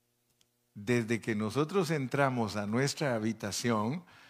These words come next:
porque Dios nos dio una habitación, nos, nos dio a Cristo, eh, nosotros habitamos en Él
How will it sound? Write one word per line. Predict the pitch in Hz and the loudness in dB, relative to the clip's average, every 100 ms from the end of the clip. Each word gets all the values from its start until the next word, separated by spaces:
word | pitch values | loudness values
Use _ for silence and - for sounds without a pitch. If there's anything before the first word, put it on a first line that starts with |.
| - _ _ | -20 _ _
porque | - 110 117 | -6 -4 0
Dios | 107 113 135 | 2 4 4
nos | 190 165 113 | 4 2 2
dio | 110 110 | 2 4
una | 113 113 104 | 2 0 -2
habitación, | 101 101 98 92 - 123 127 85 - _ _ _ _ _ _ _ _ _ _ _ _ _ _ _ _ _ _ - | -4 -6 -8 -10 -6 -4 -4 -8 -16 _ _ _ _ _ _ _ _ _ _ _ _ _ _ _ _ _ _ -12
nos, | 98 92 85 - | -6 -6 -8 -10
nos | 107 98 90 | -6 -6 -4
dio | 98 | -4
a | 95 | -4
Cristo, | - 123 117 - 117 104 - - _ _ _ _ _ _ _ _ _ _ _ _ _ _ _ _ - _ - | -4 -4 -4 -6 -12 -12 -20 -20 _ _ _ _ _ _ _ _ _ _ _ _ _ _ _ _ -20 _ -4
eh, | 107 104 101 - - - | -2 -2 -4 -10 -12 -4
nosotros | 107 101 110 123 107 | -2 0 -2 -2 -2
habitamos | 107 98 98 123 127 127 104 | -2 -2 -2 2 2 2 -2
en | 101 101 | -2 0
Él | 123 185 226 | 0 0 -4